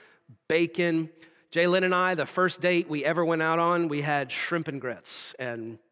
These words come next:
that so far has worked out quite well. Thank you, Lord. But imagine we're free from slavery, we're hungry,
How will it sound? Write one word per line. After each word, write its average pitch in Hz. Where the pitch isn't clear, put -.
that -
so 131
far 127
has 123
worked 131
out 123
quite 143
well. 180
Thank -
you, 104
Lord. 123
But 226
imagine 339
we're 262
free 294
from 269
slavery, 160
we're 190
hungry, 185